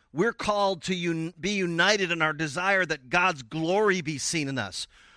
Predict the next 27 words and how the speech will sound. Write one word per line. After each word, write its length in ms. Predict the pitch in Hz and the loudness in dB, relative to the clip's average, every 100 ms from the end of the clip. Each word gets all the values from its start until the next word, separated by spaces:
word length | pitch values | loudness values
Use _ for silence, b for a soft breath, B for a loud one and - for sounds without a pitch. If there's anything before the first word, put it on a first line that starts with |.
| b | b
We're 160 | 175 | 0
on 240 | 214 180 147 | 2 2 -2
Jesus 480 | 113 208 214 208 - | 0 2 2 0 -2
team 240 | 190 190 | 0 0
one, 440 | 175 156 127 87 - _ _ _ _ _ _ _ _ _ | 2 2 0 -4 -18 _ _ _ _ _ _ _ _ _
as 240 | 117 123 | -8 -8
opposed 300 | 117 143 131 | -6 -4 -4
to 60 | - | -6
seals 400 | - 135 135 120 | -10 -6 -6 -6
team 260 | - 131 110 | -10 -10 -10
six. 380 | - 131 - | -8 -8 -8
I 80 | 123 | -12
just 200 | 110 107 | -12 -12
thought 160 | - 101 | -8 -8
it 60 | |
was 140 | 95 85 | -10 -16
a 40 | |
shot. 360 | 85 95 87 90 _ B B B B | -12 -8 -8 -8 _ B B B B
Um, 320 | 170 160 143 - _ _ _ _ _ b b b b b | 2 2 -2 -12 _ _ _ _ _ b b b b b
in 140 | 160 175 | 0 2
our 220 | 208 240 | 4 4
world, 320 | 208 214 190 | 4 2 2
Jesus 800 | 113 202 226 160 208 208 170 - - _ _ - | 0 0 0 0 0 0 -4 -8 -12 _ _ -4
and 140 | 165 - | -4 0
only 380 | 196 220 214 190 | 0 2 0 -2
Jesus 720 | 120 185 175 131 131 117 - - | -2 -2 -2 -4 -8 -8 -14 -6
is 360 | 147 127 - | -4 -4 -8